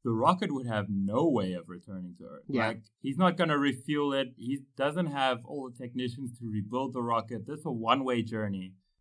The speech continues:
Speaker 1: He was intended to die from the beginning. He was intended to be blasted off to some rock in space and die there, i-,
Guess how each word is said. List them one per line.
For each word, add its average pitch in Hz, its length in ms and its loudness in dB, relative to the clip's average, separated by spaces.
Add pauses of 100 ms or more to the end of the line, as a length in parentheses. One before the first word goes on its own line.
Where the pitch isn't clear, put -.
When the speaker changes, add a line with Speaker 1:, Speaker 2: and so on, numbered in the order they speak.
(120)
Speaker 1:
He 151 140 0
was 185 360 0 (260)
intended 143 720 0
to 120 80 -6
die 107 520 8 (100)
from 135 200 -2
the 117 60 -2
beginning. 101 580 0
He 143 80 -8
was 156 160 -4
intended 151 500 -4
to 117 280 -2 (420)
be 120 120 2
blasted 117 560 0
off 123 240 2
to - 180 -20
some 113 240 -4 (140)
rock 110 380 -2 (100)
in 104 160 -6
space 104 480 -6 (600)
and 110 280 -4
die 131 280 8
there, 98 460 -6 (360)
i-, 123 60 -6